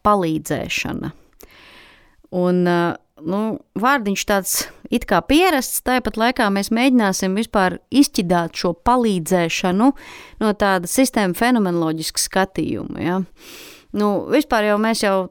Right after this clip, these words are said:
tā kā zinām no, no, no bērnības un no mūsu tradīcijām, ka palīdzēt ir labi un labāk otram dot nekā mīļi lūgt un tam līdzīgi, un, un tā ir tāda,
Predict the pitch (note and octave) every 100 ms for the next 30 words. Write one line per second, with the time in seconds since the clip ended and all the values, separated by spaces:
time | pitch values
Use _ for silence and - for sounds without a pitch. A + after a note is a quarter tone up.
0 | _ - F#3+ F#3 G#3 F#3 E3 E3 D#3+ D#3
1 | D#3+ E3 _ _ F#3+ F3 E3 E3+ E3+ A3
2 | C4 G3+ F3 - F3+ F3 E3 F3 F3+ -
3 | F3 E3+ E3 E3+ - B3 B3 G#3+ G3 G#3
4 | F#3+ F3+ D#3+ G#3 F3 D#3+ E3 D#3+ F3+ B3+
5 | D4 G#3 F#3 F#3+ F3 E3 F#3 G3+ G3 E3
6 | F#3 G#3+ F#3 F3+ F3 E3 F3 F#3 F#3 B3
7 | C#4+ A#3 F#3 F3 A#3 B3+ A3+ F#3+ G#3 F#3+
8 | G3 G3+ G3 - - - - - - _
9 | - F#3+ G3 F#3+ F#3+ G#3 G#3 G#3 - G3+
10 | F#3+ F3+